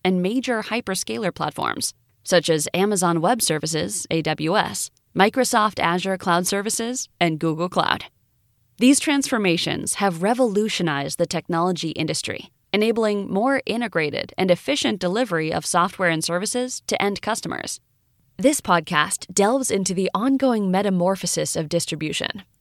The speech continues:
and its profound impact on the technology sector. The subscription model and shifting dynamics. The advent of the subscription model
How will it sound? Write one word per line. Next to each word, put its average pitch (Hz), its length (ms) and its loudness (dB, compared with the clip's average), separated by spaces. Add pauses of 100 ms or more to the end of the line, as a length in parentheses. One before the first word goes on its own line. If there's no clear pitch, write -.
and 196 140 0
its 180 160 2
profound 233 600 -2
impact - 600 0
on 165 100 2
the 180 60 -4
technology 156 520 -2
sector. - 440 -2 (880)
The 214 100 4
subscription 247 640 0
model 165 480 0
and 202 140 0
shifting 254 420 0
dynamics. - 720 -2 (960)
The 226 160 4
advent 277 480 2
of 196 180 -2
the 190 80 0
subscription 180 720 -4
model 147 420 -4